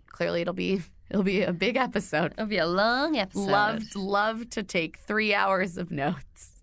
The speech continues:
Speaker 2: Great way to kick off the
Speaker 1: Yeah,
Speaker 2: new year.
Speaker 1: exactly. T-,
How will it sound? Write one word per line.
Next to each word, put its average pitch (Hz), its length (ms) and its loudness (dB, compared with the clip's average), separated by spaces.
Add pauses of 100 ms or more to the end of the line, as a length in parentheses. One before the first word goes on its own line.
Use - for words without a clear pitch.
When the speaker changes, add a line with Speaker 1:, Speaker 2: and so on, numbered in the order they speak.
Speaker 2:
Great 208 180 -2
way 185 160 2
to 160 140 -4 (160)
kick 196 180 -4
off 220 140 2
the 190 80 0
Speaker 1:
Yeah, 165 120 2 (120)
Speaker 2:
new 156 40 0
year. 143 180 -2
Speaker 1:
exactly. 311 680 -2
T-, 185 80 -10